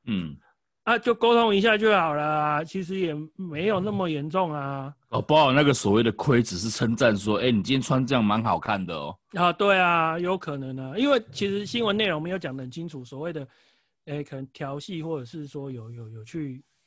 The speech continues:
Speaker 2: 有去搭讪之类的内容的详细内容到底是什么？
Speaker 1: 嗯。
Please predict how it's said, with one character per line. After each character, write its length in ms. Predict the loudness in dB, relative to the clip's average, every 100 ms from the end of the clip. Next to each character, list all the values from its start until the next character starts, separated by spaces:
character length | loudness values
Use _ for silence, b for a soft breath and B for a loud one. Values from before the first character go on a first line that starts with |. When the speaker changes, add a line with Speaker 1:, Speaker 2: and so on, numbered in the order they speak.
| _
Speaker 2:
有 120 | -18 -10
去 320 | -6 -6 -10 _
搭 240 | -4 -4 -4
讪 260 | -6 -8
之 160 | -8 -10
类 180 | -8 -10
的 140 | -6
内 260 | 2 2 2
容 220 | 0 -4
的 80 | -6
详 220 | -4 -4
细 100 | -2
内 140 | -2
容 160 | -2 0
到 120 | -2
底 80 | -4
是 120 | -12
什 260 | -16 -12 -12
么？ 180 | -12 -20 -20 _ _ _ _ _ _ _
Speaker 1:
嗯。 240 | -14 -14